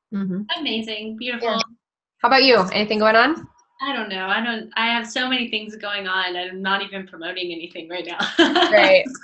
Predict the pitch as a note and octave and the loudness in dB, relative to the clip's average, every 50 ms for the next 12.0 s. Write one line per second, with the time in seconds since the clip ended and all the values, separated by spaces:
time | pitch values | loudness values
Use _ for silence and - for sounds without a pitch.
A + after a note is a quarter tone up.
0 | - - A#3 A#3+ A3 - - B3+ C#4+ D4 C#4+ C4+ B3+ C4+ C#4+ B3+ A#3+ C4 C4+ C#4+ | 2 6 6 8 6 6 6 6 6 6 6 4 -2 -4 -6 -6 -4 -6 -6 -2
1 | D4 C#4+ D4 D4+ - - - - - A3 A#3 A3+ A3+ A#3+ B3 C4 C4 B3+ B3+ - | -2 -2 -2 -2 -6 -10 -20 -8 -4 -2 -2 -2 -2 -4 -4 -4 -4 -4 -4 -8
2 | _ - A3+ G#3 G#3 G3+ - - A#3 G#3+ G#3+ - - D4+ E4 E4+ D4 D4 C4 A#3+ | _ -4 -4 -4 -4 -6 -10 -12 -12 -12 -14 -4 -2 0 0 0 0 0 0 0
3 | A#3 A3+ A3 A3 A3 A3 A3+ A#3+ B3 A3+ A3 A#3 A3+ A3+ - A3 G#3+ - A3 G3 | 0 -2 -4 -4 -2 0 0 0 0 0 -2 -4 -4 -4 -8 -16 -14 -14 -12 -10
4 | G3+ F#3+ F#3+ F#3+ F#3+ - - - - - C4 D4+ E4+ E4 B3+ F#3+ E3 E3 F#3 - | -10 -8 -8 -10 -10 -12 -14 -20 -12 -8 -6 -6 -6 -4 -4 -2 -2 -2 -4 -6
5 | - - - - - _ _ _ _ _ _ _ - A3 G#3 G3+ G3+ G3+ G3+ G3 | -12 -16 -18 -18 -20 _ _ _ _ _ _ _ -8 -6 -4 -4 -4 -6 -8 -12
6 | G3 - - A3 G#3 G#3+ G#3+ G#3+ - - - - C#4 C4+ D4 D#4+ D#4+ E4 _ _ | -16 -14 -14 -12 -12 -12 -12 -12 -16 -18 -12 -8 -6 -4 -4 -4 -6 -8 _ _
7 | B3 B3 A#3 G3+ F3+ F3 F3 F3 F3+ F3 _ A3 A#3+ B3+ C4 B3+ A#3+ A#3+ A#3+ _ | -2 0 0 -2 -4 -8 -10 -12 -12 -14 _ -8 -6 -6 -4 -6 -8 -8 -8 _
8 | - A#3+ A#3+ A#3 A#3 A3+ - - A#3 A3 G#3+ G#3 G#3 G3 F#3+ F#3+ - - F#3+ F3+ | -2 -2 0 0 -2 -4 -4 -2 0 0 0 0 0 -2 -2 -4 -2 -2 0 0
9 | F3+ F3+ F3 E3+ E3+ - - - - - - _ - G#3+ G#3 G3+ G3+ G3+ - G#3+ | 2 0 -2 -4 -8 -10 -16 -20 -20 -20 -20 _ 4 4 6 6 4 0 0 2
10 | G3 G3 F#3 F#3 F#3 F3 F#3+ F3 D3+ - - A#3+ A3 A3+ A3+ G#3 - - - - | 4 4 4 4 4 4 4 4 4 2 2 4 4 4 4 2 0 -6 -4 2
11 | - F#3 F#3 F3+ E3+ F3+ F3 F3 E3+ - - - B3+ D4 F4 E4+ B3 G#3+ - | 4 4 4 6 6 4 4 4 4 0 -4 0 4 6 8 8 8 6 2